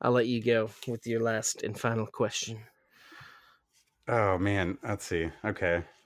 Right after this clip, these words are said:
Speaker 2: Oh, here we go. Okay. All right. Here's a multiple choice one, like, as we've been going. On what
Speaker 1: Finally.
Speaker 2: planet was Luke's mechanical hand damaged?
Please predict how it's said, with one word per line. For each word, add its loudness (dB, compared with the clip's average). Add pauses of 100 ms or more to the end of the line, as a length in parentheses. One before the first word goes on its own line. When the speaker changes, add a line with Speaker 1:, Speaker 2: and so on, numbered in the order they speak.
(720)
Speaker 2:
Oh, 12
here 12
we 8
go. 6
Okay. 10 (420)
All 12
right. 12 (460)
Here's 8
a 12
multiple 12
choice 8
one, 4
like, 10
as 6
we've 2
been 6
going. 6 (680)
On 12 (120)
what 12
Speaker 1:
Finally. -4
Speaker 2:
planet 10 (760)
was 8
Luke's 8
mechanical 8
hand 4
damaged? 2